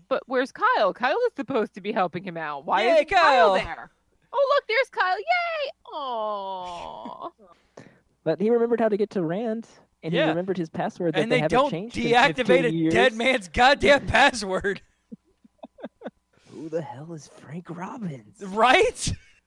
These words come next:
Speaker 3: I don't know, Faramir.
Speaker 2: I'm like, yeah, I put down there,
Speaker 3: I,
Speaker 2: "Who
Speaker 3: I'm
Speaker 2: the hell
Speaker 3: still
Speaker 2: is
Speaker 3: in
Speaker 2: Frank
Speaker 3: shock
Speaker 2: Robbins?"
Speaker 3: that you were able to get in this building.
Speaker 2: I have the same question. Who the hell is Frank Robbins?
Speaker 3: <laughs> I don't know.
Speaker 1: That, that was,
Speaker 3: How'd you
Speaker 1: um,
Speaker 3: get in this building? They
Speaker 1: Ward's
Speaker 3: really didn't check your code at
Speaker 1: replacement.
Speaker 3: fifteen years?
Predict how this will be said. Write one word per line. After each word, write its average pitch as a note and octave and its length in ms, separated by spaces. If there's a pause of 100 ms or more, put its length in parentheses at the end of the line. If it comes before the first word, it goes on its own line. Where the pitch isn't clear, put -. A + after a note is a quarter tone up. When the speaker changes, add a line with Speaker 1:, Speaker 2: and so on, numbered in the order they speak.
(120)
Speaker 3:
I B2+ 120
don't F#3 200
know, A2 300
Faramir. D#3 520 (120)
Speaker 2:
I'm A3+ 180
like, A#3+ 220
yeah, A3+ 240
I A3 60
put C#4+ 180
down C4 180
there, A#3 200
Speaker 3:
I, - 20
Speaker 2:
"Who G#3+ 100
Speaker 3:
I'm - 80
Speaker 2:
the C4 80
hell C4 120
Speaker 3:
still C4 80
Speaker 2:
is D4 60
Speaker 3:
in - 40
Speaker 2:
Frank C4 160
Speaker 3:
shock - 140
Speaker 2:
Robbins?" F#3 180
Speaker 3:
that - 40
you E3+ 60
were D#3+ 60
able E3+ 180
to E3+ 80
get F3 100
in E3+ 60
this E3 120
building. D3+ 320
Speaker 2:
I G#3+ 100
have C4+ 140
the B3 100
same C4 460
question. A3 580
Who G#3+ 180
the C#4+ 140
hell C#4+ 200
is D#4+ 160
Frank - 400
Robbins? E3+ 880 (300)
Speaker 3:
<laughs> - 320
I A3+ 180
don't C#4 320
know. G3 300
Speaker 1:
That, B2 200
that F3+ 200
was, A#3 260
Speaker 3:
How'd G3+ 340
you C4 40
Speaker 1:
um, - 80
Speaker 3:
get B3 40
in - 60
this A#3 60
building? A3+ 380
They - 60
Speaker 1:
Ward's E3+ 240
Speaker 3:
really A#3+ 260
didn't G#3 60 (240)
check - 60
your D#3+ 100
code F#3 220
at C#3+ 220
Speaker 1:
replacement. F3 300
Speaker 3:
fifteen G#3 260
years? G3+ 400